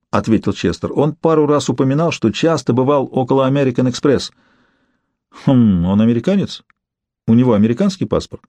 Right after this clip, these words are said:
«Да, да — американец, но он так же неплохо, насколько я могу судить, знает греческий.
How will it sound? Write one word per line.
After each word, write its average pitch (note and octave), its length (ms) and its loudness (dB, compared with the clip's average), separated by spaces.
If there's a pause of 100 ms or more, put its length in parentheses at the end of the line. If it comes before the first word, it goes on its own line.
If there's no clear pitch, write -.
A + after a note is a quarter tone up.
(160)
«Да, G3+ 260 2
да — G#3+ 160 2
американец, F#3+ 680 0
но C3+ 200 -2
он G3+ 80 -2
так G#3+ 200 0
же F3+ 100 2
неплохо, F#3 640 0
насколько C3+ 500 0
я C#3 140 2
могу C3+ 220 0
судить, C3 300 0
знает C#3 280 0
греческий. - 580 -4